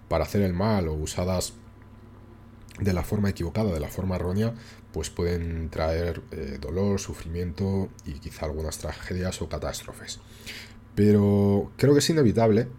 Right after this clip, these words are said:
el, la proliferación de estas herramientas, de estos dispositivos a día de hoy, porque es parte de nuestro avance como civilización. Eh, la tecnología se desarrolla,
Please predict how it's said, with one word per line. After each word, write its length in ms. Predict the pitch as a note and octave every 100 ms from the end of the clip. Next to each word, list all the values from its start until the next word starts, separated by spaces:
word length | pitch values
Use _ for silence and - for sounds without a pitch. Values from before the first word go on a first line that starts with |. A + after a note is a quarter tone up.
| - -
el, 720 | D#2+ D#2 D2+ D2+ D2 C#2+ -
la 140 | D#2+
proliferación 720 | D#2+ E2+ E2 F2+ E2+ - G#2 G2
de 60 |
estas 240 | E2+ E2+ -
herramientas, 600 | E2 D#2+ F2 E2+ G2 - - - - - - -
de 140 | D#2
estos 220 | D#2+ F2+
dispositivos 680 | E2+ - E2 D#2+ F2+ F2 -
a 40 | D#2
día 180 | D2+
de 100 | D2+
hoy, 140 | D#2+ G#2
porque 480 | F2 D#2+ D#2 D#2+ D#2 - - -
es 140 | -
parte 300 | - C3+ C#3
de 100 | F#2
nuestro 300 | E2+ D#2+ -
avance 300 | E2 D#2 -
como 200 | - E2
civilización. 720 | - E2 D#2 D2+ - D#2 C2+ - - - - -
Eh, 440 | - D2 C#2+ C#2 C#2
la 160 | D2+ D2+
tecnología 680 | D2 D#2 D2+ - G#2 A#2 - -
se 160 | - E2+
desarrolla, 580 | - E2+ F#2 G2 C3